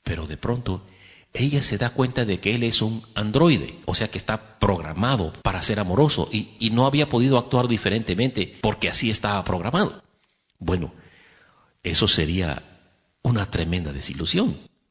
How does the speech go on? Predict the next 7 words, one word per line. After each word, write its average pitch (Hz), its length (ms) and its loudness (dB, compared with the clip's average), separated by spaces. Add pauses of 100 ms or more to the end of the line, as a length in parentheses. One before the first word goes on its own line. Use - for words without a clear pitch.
(180)
porque 104 280 -2
todo 117 320 2
se 117 140 4
vería 127 240 4
artificial, 120 680 0
sin 85 180 -4
sentido, 82 600 0